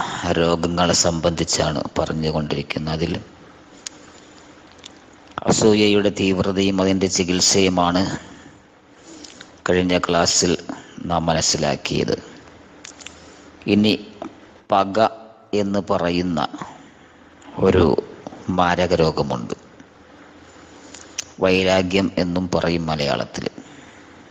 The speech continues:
എന്താണ്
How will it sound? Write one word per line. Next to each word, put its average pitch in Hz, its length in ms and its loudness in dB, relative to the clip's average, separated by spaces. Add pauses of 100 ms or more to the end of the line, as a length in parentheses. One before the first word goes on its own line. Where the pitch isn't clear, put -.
(3750)
എന്താണ് 107 520 4